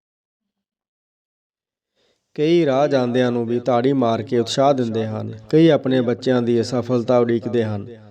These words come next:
ਤਾਂ ਕਿ ਕਹਿ ਸਕਣ, "ਮੈਨੂੰ ਤਾਂ ਪਹਿਲਾਂ ਹੀ ਪਤਾ ਸੀ, ਤੂੰ ਇਹੀ ਕੁਝ ਕਰਨਾ ਸੀ।"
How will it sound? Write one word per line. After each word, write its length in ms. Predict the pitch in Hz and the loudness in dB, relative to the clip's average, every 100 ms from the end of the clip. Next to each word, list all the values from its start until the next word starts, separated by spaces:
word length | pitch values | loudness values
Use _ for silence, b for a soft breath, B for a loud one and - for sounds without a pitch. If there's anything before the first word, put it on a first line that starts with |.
| 101 _ _ _ _ - | _ _ _ _ _ -20
ਤਾਂ 140 | 151 | -6
ਕਿ 160 | 165 156 | -4 0
ਕਹਿ 240 | 143 151 | 2 2
ਸਕਣ, 340 | 139 123 143 | 0 -4 -4
"ਮੈਨੂੰ 300 | 135 127 131 | -2 0 0
ਤਾਂ 160 | 127 127 | -2 -2
ਪਹਿਲਾਂ 340 | 123 123 143 | 0 0 0
ਹੀ 120 | 131 127 | 0 -2
ਪਤਾ 360 | 123 120 117 | -4 -2 -2
ਸੀ, 280 | 107 117 107 107 | -2 -6 -8 -2
ਤੂੰ 180 | 131 127 | 2 2
ਇਹੀ 180 | 131 | 2
ਕੁਝ 220 | 143 139 123 | 2 2 2
ਕਰਨਾ 360 | 123 107 107 | 0 -2 -4
ਸੀ।" 240 | 104 - | -8 -12